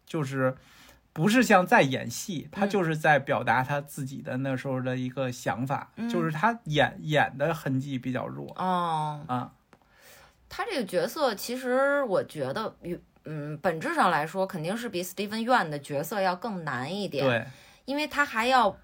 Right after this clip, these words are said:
Speaker 2: 表演出一个我戴着假笑面具
Speaker 1: 对，啊，假笑。
Speaker 2: 去演别人，
Speaker 1: 对。
Speaker 2: 掩饰内心愤怒的这么一个状态。
Speaker 1: 对。
Speaker 2: Steven Yeun 不怎么演假笑了，
Speaker 1: 对。
Speaker 2: 那个角色，
Speaker 1: 嗯。
Speaker 2: 对吧？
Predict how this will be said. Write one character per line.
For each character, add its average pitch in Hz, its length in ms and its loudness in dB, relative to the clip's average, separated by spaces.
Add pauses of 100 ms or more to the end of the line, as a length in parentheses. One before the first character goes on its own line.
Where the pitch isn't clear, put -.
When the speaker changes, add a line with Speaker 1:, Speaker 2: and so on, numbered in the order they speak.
(120)
Speaker 2:
表 208 320 6
演 220 280 4
出 185 320 -2
一 165 140 -2
个 170 160 4
我 147 180 -2
戴 233 400 6
着 147 120 -2
假 127 240 -2
笑 160 240 -2
面 160 300 -6
具 160 120 0
Speaker 1:
对， 131 300 6
啊， 135 260 0
假 143 200 6
笑。 - 20 4
Speaker 2:
去 196 140 0
演 151 240 6
别 147 280 -2
人， 170 460 2
Speaker 1:
对。 170 80 2
Speaker 2:
掩 135 200 2
饰 208 340 -2
内 185 180 0
心 214 240 -6
愤 208 360 -2
怒 123 220 -6
的 - 180 -10
这 160 140 -6
么 135 80 -4
一 120 80 -4
个 151 140 -8
状 156 300 0
态。 151 120 -4
Speaker 1:
对。 127 240 2 (320)
Speaker 2:
Steven 349 440 -4
Yeun 294 260 2
不 240 120 -4
怎 175 160 -2
么 123 100 -2 (260)
演 151 500 -2
假 139 200 0
笑 175 300 4
了， 113 160 -4
Speaker 1:
对。 131 140 4
Speaker 2:
那 175 120 2
个 147 100 -2
角 113 200 -6
色， - 260 -4
Speaker 1:
嗯。 147 40 -2
Speaker 2:
对 139 100 2
吧？ 127 240 -2